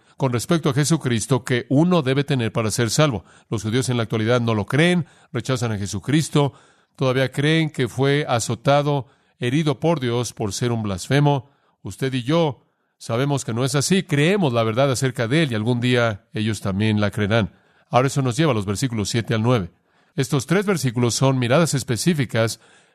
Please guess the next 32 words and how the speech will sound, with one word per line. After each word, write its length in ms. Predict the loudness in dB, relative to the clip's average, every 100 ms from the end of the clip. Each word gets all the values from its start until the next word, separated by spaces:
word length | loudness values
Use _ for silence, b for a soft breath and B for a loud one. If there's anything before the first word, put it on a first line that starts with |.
| b
de 140 | -4
acontecimientos 800 | -2 0 -2 0 2 2 2 0
en 100 | 0
la 140 | 0 -2
vida 340 | 0 2 2
de 140 | 0 0
Cristo. 500 | 0 0 -2 -6 -6 _ _
El 120 | -8
versículo 420 | -6 -2 -2 0 0
siete 380 | 0 0 2
ve 200 | 0 2
su 220 | 2 2 0
juicio, 420 | 0 -2 0 0
versículo 460 | 2 0 2 2
ocho 220 | 2 2 0
ve 100 | 0
su 160 | 0
muerte, 480 | 0 0 0 -2 -4 B B B -2
y 40 |
el 60 | 0
versículo 380 | 2 2 2 2
nueve 240 | 2 2
ve 120 | 0
su 120 | -2
sepultura. 600 | -2 -2 -2 2 2 2 -2 b b b
Y 60 | -2
de 100 | 2
nuevo 200 | 2 2
sorprendentes 720 | 0 0 0 2 2 0 0
en 80 |
su 220 | 0 2 2
detalle, 540 | 2 2 2 2 -4